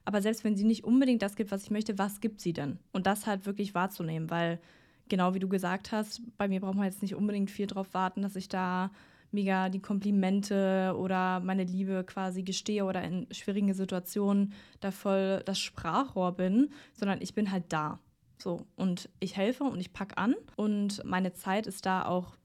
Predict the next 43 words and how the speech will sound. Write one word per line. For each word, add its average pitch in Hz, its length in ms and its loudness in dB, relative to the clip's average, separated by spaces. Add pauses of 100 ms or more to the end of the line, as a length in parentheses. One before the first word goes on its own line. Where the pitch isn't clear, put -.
das, 185 320 -2
was 180 360 -4 (540)
bei 185 100 4
mir 196 440 2
irgendwo 196 200 0
am 175 180 -4
wertvollsten 240 560 -2
ist, 254 140 -4
weil 185 80 0
es - 80 -6
halt 185 100 -6
auch - 140 -8
zugebombt 202 720 -4
ist - 160 -10
mit 180 220 -4 (140)
unendlich 190 400 0
vielen 180 200 -2
Sachen. 220 380 0 (200)
Das - 100 -18
bedeutet, 190 220 0
wenn 190 100 0
ich 190 100 -2
mir 190 120 -2
Zeit 226 340 0
für 208 100 -4
dich 185 200 -4
nehme, 185 320 0
ist - 120 -6
es 180 100 -8
auch 180 120 -4
so 180 340 -2 (500)
das - 220 -6 (120)
Hö-, 175 260 -2
Höchste, 202 240 -2
was 185 140 -2
ich - 60 -14
dir 165 120 -4
eigentlich 180 240 -2
geben 185 240 -2
kann 185 220 -4
in 214 80 0
dem 240 140 4
Moment. 277 440 4